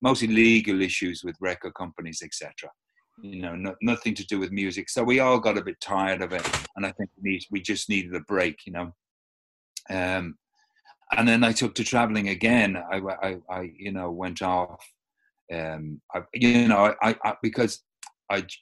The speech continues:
toured so often, I'd made friends in, in different cities. And I was in Amsterdam, uh, when I was thinking coming back with something, and I saw a troupe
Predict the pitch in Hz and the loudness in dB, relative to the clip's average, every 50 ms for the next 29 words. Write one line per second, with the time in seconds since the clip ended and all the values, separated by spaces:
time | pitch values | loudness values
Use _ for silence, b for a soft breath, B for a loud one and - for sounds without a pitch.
0 | _ _ - - 127 120 117 120 117 113 110 - - 101 95 92 87 90 87 - | _ _ -2 4 6 8 10 10 8 8 6 4 4 4 6 6 4 4 2 -2
1 | - 90 90 90 90 92 98 98 98 95 95 - - - 101 101 101 98 95 87 | -4 -2 -2 -2 -2 0 -2 0 0 0 0 -2 -2 -2 0 2 2 2 0 0
2 | 92 90 87 85 85 - 90 87 85 101 95 - - 87 82 - - 104 95 - | -4 -6 -6 -8 -10 -12 -12 -10 -6 -6 -6 -6 -8 -8 -4 -2 -2 -2 -2 -2
3 | - - 78 - - - b b b b b b b b b b b b b 90 | -4 -4 -4 -4 -6 -6 b b b b b b b b b b b b b -6
4 | 95 95 101 104 101 117 113 113 107 104 101 - - 101 87 123 120 117 110 98 | -4 -2 0 2 4 6 6 6 6 4 2 -2 -4 -4 0 2 2 4 4 4
5 | 90 90 92 101 - _ _ _ _ _ - 92 90 90 92 95 101 98 95 - | 2 0 -4 -8 -14 _ _ _ _ _ -12 -8 -6 -4 -2 -2 -2 -2 -2 2
6 | - 127 123 113 - - 120 107 101 - - 110 104 98 98 98 110 110 110 110 | 2 4 4 4 4 2 2 2 2 0 -2 -2 0 -2 -2 0 0 0 0 0
7 | - - - - 90 87 - 87 87 90 90 92 92 87 - 104 98 95 90 - | -4 -8 -8 -8 -10 -8 -8 -6 -6 -4 -4 -4 -4 -4 -2 -2 -2 -2 -2 -4
8 | - - 101 95 95 92 | -4 -2 0 0 0 -2